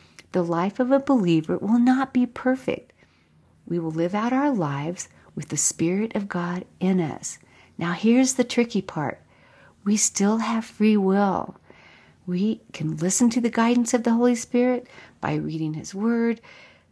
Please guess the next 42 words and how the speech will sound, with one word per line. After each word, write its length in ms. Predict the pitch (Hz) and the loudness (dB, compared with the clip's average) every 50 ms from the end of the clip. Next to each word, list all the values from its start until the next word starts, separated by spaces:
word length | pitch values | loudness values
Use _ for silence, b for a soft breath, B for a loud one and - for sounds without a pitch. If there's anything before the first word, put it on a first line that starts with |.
| - - | -16 -10
going 200 | - 160 151 139 | -8 -8 -8 -8
to 100 | - - | -10 -10
church 480 | - - - - 233 226 226 226 226 - | -10 -8 -6 -4 -2 -2 -2 -2 -4 -6
and 100 | 175 170 | -8 -8
hearing 400 | 160 170 160 156 151 151 147 160 | -8 -8 -6 -4 -4 -4 -6 -6
his 200 | 160 160 143 - | -6 -8 -8 -8
word 280 | - 160 - - - - | -10 -10 -12 -12 -14 -10
preached. 520 | - - 247 247 247 240 233 233 - - | -4 -2 0 0 0 0 -2 -6 -6 -6
We 80 | 160 156 | -6 -6
can, 300 | - 143 143 156 143 - _ _ _ - | -6 -6 -8 -8 -10 -14 _ _ _ -14
um, 360 | - 151 147 139 131 82 - - - - b b b b b b b b b b b | -12 -10 -10 -10 -10 -12 -14 -16 -20 -20 b b b b b b b b b b b
learn 460 | 285 170 185 180 175 170 170 - - _ _ - - | -8 -4 -4 -2 -2 -2 -4 -6 -8 _ _ -18 -16
about 360 | - - 160 147 - - - | -14 -12 -10 -12 -10 -10 -8
God 260 | - 160 160 160 160 | -6 -4 -4 -6 -6
through 160 | - - - | -10 -16 -16
prayer, 600 | - - - - 233 233 233 233 233 233 233 226 226 | -16 -12 -6 -2 -2 0 0 0 -2 -2 -2 -4 -4
and 120 | - 165 | -4 -4
we 80 | 165 160 | -6 -4
can 140 | 160 156 | -4 -6
allow 240 | 151 156 160 165 165 | -6 -4 -4 -4 -4
the 140 | - 101 156 | -4 -4 -6
Holy 200 | - 175 170 165 | -4 -4 -4 -4
Spirit 380 | 160 - - 160 156 - - - | -4 -6 -6 -6 -8 -6 -8 -8
to 80 | - | -10
change 440 | - - - 202 208 220 226 226 233 | -8 -6 -2 0 0 2 2 0 0
us, 260 | 240 240 247 - - _ _ _ | -2 -4 -6 -8 -12 _ _ _
or 460 | - 254 277 302 277 247 240 247 269 - - b b b b b b b b | 0 2 4 6 6 4 4 2 -2 -6 -12 b b b b b b b b
we 100 | 285 285 | 0 2
can 200 | - - 285 294 | 2 2 2 2
ignore 420 | 294 294 240 254 262 269 294 311 | 2 4 6 6 6 6 6 2
the 220 | 302 - 180 170 165 | 0 -2 -4 -6 -4
Holy 240 | 175 160 160 156 | -4 -4 -4 -4
Spirit. 480 | 151 - - - 123 - - - - _ _ _ _ _ _ _ _ _ _ _ _ _ _ _ - - - - - | -4 -6 -8 -8 -8 -8 -8 -10 -14 _ _ _ _ _ _ _ _ _ _ _ _ _ _ _ -20 -20 -12 -2 2
This 220 | 190 196 190 - | 2 2 2 0
is 140 | 262 262 - | -2 -2 -2
the 80 | - 277 | -4 -6
process 680 | - - - - 143 160 - - - 180 214 - - - - | -6 -6 -4 -4 -4 -4 -6 -6 -6 -6 -6 -8 -10 -10 -6
as 140 | - 233 - | -6 -6 -6
Christians 640 | - - 185 156 - - - 123 151 180 202 - | -6 -6 -6 -6 -6 -6 -6 -4 -4 -4 -6 -6
that's 200 | - - 196 196 | -8 -8 -8 -8
called 340 | - - - 147 147 165 180 | -10 -8 -6 -4 -4 -4 -4
sanctification. 1120 | - - - - 147 156 156 - - - 233 226 - 277 285 302 311 - - - - - | -4 -4 -2 -2 -2 -4 -4 -8 -8 -6 -6 -4 -2 -2 0 0 -2 -2 -6 -8 -10 -12